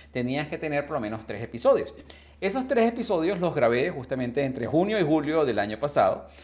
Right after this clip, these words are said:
pero otras cosas que nos recomienda Russell es que tienes que tener lo que se llama el episodio cero,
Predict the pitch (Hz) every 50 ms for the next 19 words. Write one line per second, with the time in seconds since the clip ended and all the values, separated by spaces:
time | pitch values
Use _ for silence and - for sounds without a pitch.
0 | - - - 160 151 156 160 160 196 185 190 190 180 180 208 196 202 160 147 135
1 | 123 117 - 110 113 113 117 123 139 139 139 143 143 127 - - 151 - 104 110
2 | 113 135 123 139 143 147 143 135 - 120 120 123 139 127 123 - 113 101 104 123
3 | 123 113 - 98 - - 95 92 95 95 95 - 143 123 -